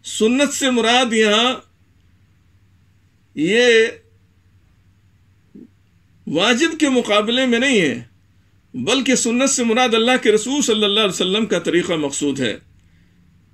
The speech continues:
यानी अल्लाह के रसूल सल्लल्लाहु अलैहि वसल्लम का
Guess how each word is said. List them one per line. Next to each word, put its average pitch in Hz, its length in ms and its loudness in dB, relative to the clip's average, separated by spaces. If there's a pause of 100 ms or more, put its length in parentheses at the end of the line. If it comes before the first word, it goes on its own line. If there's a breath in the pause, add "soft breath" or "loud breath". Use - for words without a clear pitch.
(120)
यानी 214 340 2
अल्लाह 247 280 2
के 302 140 -2
रसूल 294 320 0
सल्लल्लाहु 208 460 0
अलैहि 208 100 -2
वसल्लम 208 320 0
का 226 180 2